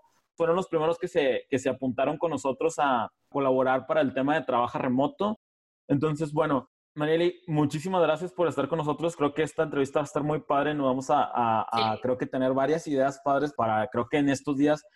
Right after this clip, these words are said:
Speaker 1: empezar a usar la, la aplicación. Y cuéntanos un poquito de ti. Cuéntanos, digo, sé que has fundado tu empresa, sé que estuviste como representante en México, en Francia, algunas cosas.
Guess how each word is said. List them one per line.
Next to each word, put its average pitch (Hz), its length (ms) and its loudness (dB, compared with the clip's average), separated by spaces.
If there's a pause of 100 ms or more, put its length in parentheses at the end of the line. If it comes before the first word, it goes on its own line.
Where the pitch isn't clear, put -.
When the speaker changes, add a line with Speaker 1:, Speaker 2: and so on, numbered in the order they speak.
(140)
Speaker 1:
empezar 123 380 0
a - 20 0
usar 139 260 -2
la, 147 220 0
la 127 120 2
aplicación. 143 600 -2
Y 151 200 0 (100)
cuéntanos 180 460 0
un 180 120 0
poquito 185 440 -2
de 185 100 4
ti. 196 500 -2
Cuéntanos, 156 460 0
digo, 139 460 0
sé - 240 -2
que 165 100 2
has 156 160 0
fundado 151 340 0
tu 139 80 -10
empresa, 170 680 0
sé 139 180 -4
que 147 120 -4
estuviste 139 520 0
como 135 220 -2
representante 123 720 -2
en 139 80 0
México, 135 400 0
en 120 80 -6
Francia, 151 420 0
algunas 160 400 0
cosas. 170 480 0